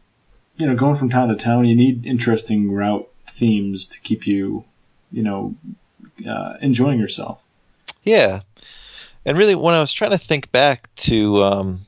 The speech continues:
Speaker 2: to Pokemon Platinum, I was like, I know there's, like, three or four tracks that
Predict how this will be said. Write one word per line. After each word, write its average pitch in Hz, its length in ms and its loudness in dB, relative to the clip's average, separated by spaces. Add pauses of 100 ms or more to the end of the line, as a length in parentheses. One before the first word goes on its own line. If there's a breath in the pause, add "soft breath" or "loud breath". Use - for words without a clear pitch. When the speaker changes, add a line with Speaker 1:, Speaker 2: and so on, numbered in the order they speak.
(520)
Speaker 2:
to - 120 -4
Pokemon 120 420 0
Platinum, 143 360 2
I 104 60 4
was 101 160 0
like, 107 220 2
I 123 80 -4
know 190 240 0
there's, 135 260 0
like, 107 220 2
three 151 260 0
or 135 60 2
four 113 280 2
tracks 101 760 -4
that 95 540 2